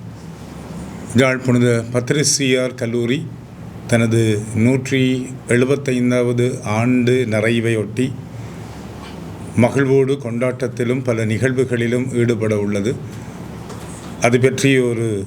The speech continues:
தெளிவுறுத்தலை எமது பழைய மாணவர்களுக்கும் பெற்றோருக்கும் சமூக ஆவலர்களுக்கும்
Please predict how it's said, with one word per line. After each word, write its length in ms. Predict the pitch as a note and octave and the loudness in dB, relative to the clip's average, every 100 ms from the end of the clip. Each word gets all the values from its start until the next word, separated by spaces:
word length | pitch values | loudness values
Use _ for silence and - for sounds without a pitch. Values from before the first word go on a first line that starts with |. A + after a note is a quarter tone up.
| - - - - - - - - - | -8 -14 -16 -16 -16 -14 -14 -4 2
தெளிவுறுத்தலை 800 | A#2+ B2 A#2+ A2+ A#2+ A#2 B2+ C3+ - - - - | 4 4 2 2 2 4 2 0 -8 -12 -8 -2
எமது 300 | G#2+ G2+ G#2 | 0 2 2
பழைய 300 | A2 A2+ A2 | 2 2 2
மாணவர்களுக்கும் 840 | A2 A2+ A2 G#2+ A2 G#2+ A#2 B2+ B2+ - - - - - - - - - - - - - - - - - - - - - - - - - - - - - - | 2 2 0 0 0 0 0 -2 -4 -10 -12 -10 -10 -12 -12 -14 -14 -12 -12 -12 -12 -12 -12 -12 -14 -12 -12 -12 -12 -14 -14 -12 -12 -12 -12 -14 -14 -12 -2
பெற்றோருக்கும் 800 | C3 B2+ C#3 C#3 B2+ C3 C3 C#3+ - - - - - - - - - - - - | 0 2 2 2 -2 -4 -6 -6 -10 -16 -18 -18 -16 -16 -16 -14 -12 -12 -14 -10
சமூக 480 | - - C3+ C3+ C#3 | -2 2 4 4 2
ஆவலர்களுக்கும் 920 | A#2 A#2+ B2 A#2+ A2 A#2+ A#2 A#2 A2 | 2 2 2 0 0 0 0 -2 -2